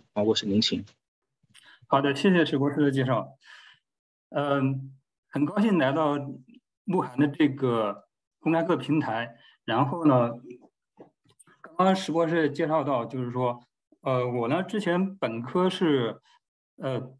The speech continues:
Speaker 2: 本科是毕业于哈工大的生物工程专业，然后呢，呃，硕士、博士就是研究生来到中国科学技术大学，来到刘海燕老师实验室做这个主要是蛋白质设计方面的工作。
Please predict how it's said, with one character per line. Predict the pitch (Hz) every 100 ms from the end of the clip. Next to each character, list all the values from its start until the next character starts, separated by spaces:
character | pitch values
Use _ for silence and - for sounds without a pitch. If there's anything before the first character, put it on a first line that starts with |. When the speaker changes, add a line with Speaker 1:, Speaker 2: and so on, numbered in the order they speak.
| -
Speaker 2:
本 | - 131
科 | 208
是 | 214 190 147
毕 | 139 139
业 | 170
于 | 156 160
哈 | - 175
工 | 175
大 | 185
的 | 139 120 117
生 | - 185
物 |
工 | 175
程 | 170 147
专 | 143 143
业， | 113 - _ -
然 | 120 143
后 | 185 165
呢， | 135 117 117 - _ _ _
呃， | 143 127 120 117 113
硕 | - 185
士、 | 143
博 | 120 127
士 | 135 156 123
就 | 127 131
是 | 135 131 120 135 - - _ _ -
研 | 127
究 | 156
生 | 175 175
来 | 143
到 | 160 143 117 - - -
中 | 143
国 | 143
科 |
学 | 147 147
技 | 147
术 | 143
大 | 131
学， | 113 110 110
来 | 110
到 | 123 117
刘 | 113
海 | 131
燕 | 143
老 | 127 101
师 | 113 113
实 | - 110
验 | 123
室 | 131 113 - - _
做 | _ 123 113
这 | 101 113
个 | 104 110 107 104 - _ _
主 | 117
要 |
是 | 120 131
蛋 | 139
白 | 147
质 | 156
设 | - 185
计 | 135 - - _
方 | - 135
面 | 131
的 |
工 | 131 123 120
作。 | 120 -